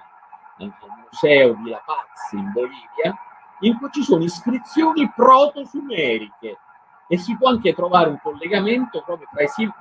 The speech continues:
tra gli Aymara del, del, del Titicaca, quelli che poi si sono, il, il,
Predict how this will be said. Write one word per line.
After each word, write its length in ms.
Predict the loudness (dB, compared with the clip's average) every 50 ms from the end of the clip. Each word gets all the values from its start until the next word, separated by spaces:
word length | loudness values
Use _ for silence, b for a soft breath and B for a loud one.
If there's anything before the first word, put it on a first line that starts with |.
| -20 -14 -4
tra 140 | -2 0 0
gli 140 | 2 4 4
Aymara 680 | 4 4 4 4 4 4 4 4 4 4 4 4 2 -2 -10 -20 -20 -20 -20 -20 -20 -20 -20 -8 0
del, 260 | 2 2 4 2 2 0
del, 240 | -2 -2 -2 -2
del 400 | -6 -10 -14 -18 _ -20 -20 -18 -16
Titicaca, 800 | -16 -16 -16 -6 0 0 2 2 0 -2 -2 -2 -2 -2 -2 -8 -16 -20 -20 -20 -20 _ _ _ _
quelli 400 | 2 4 4 4 4 2 0 -4 -6 -8
che 140 | -8 -8 -8 -8 -12 -20 -18 -4
poi 300 | 2 4 6 6 4 2 -4 -10 -12
si 140 | -12 -8 -4
sono, 180 | -2 -2 -2 -4 -8 -20 -20 -20 -20 -20 _ -20 -16
il, 160 | -16 -16 -16 -18 -20 _ _
il, 120 | -20